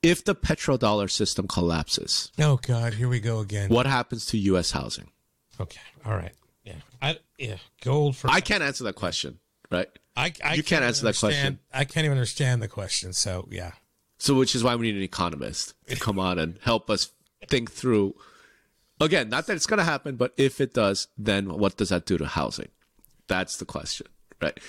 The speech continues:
Speaker 1: So if anyone listening has ideas around that, please let us know. <laughs> I would love to know, you know, if we should invite you on, or if you know somebody we should invite on who's, like, an expert in this type of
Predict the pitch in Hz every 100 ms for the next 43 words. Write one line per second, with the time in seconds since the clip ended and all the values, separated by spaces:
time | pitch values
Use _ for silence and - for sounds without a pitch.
0 | - - 208 180 156 147 190 254 190 202
1 | - 131 110 113 135 123 110 147 190 143
2 | 107 98 95 90 - 151 135 127 120 -
3 | 120 104 71 - - - 170 151 143 143
4 | - 123 120 101 92 - 120 92 87 -
5 | 101 - - - - - - 135 151 147
6 | 143 151 214 285 104 90 98 98 - 127
7 | 127 120 131 120 120 123 - 196 131 92
8 | 82 76 71 71 101 92 85 87 90 -
9 | - 78 - 82 80 80 - - 76 71